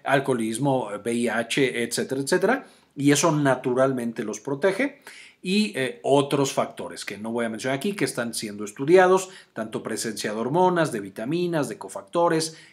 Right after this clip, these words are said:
etcétera, etcétera, que lleva a que la respuesta de los niños sea muy diferente y que nos permite entender si a ellos les está yendo relativamente mejor, cómo podemos hacer para que al resto de la población también le vaya mejor.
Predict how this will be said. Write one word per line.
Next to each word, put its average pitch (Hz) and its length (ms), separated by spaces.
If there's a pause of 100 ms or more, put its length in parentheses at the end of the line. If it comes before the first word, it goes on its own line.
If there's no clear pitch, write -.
(140)
etcétera, 117 520
etcétera, 202 460 (320)
que 135 140
lleva 170 240
a 170 80
que 151 80
la 120 120
respuesta 120 500
de 98 80
los 110 160
niños 190 260
sea 117 160
muy 147 260
diferente 208 580 (260)
y 156 100
que 202 140
nos 214 140
permite 143 420
entender 113 560
si 117 240
a 120 100
ellos 185 220
les 143 100
está 135 160
yendo 117 400 (100)
relativamente 107 680
mejor, - 340 (320)
cómo 139 320
podemos 117 400
hacer 160 260
para 104 220
que - 100
al 87 80
resto 104 320
de 131 40
la 135 100
población 165 480 (260)
también 98 400
le 101 60
vaya 90 260
mejor. 82 360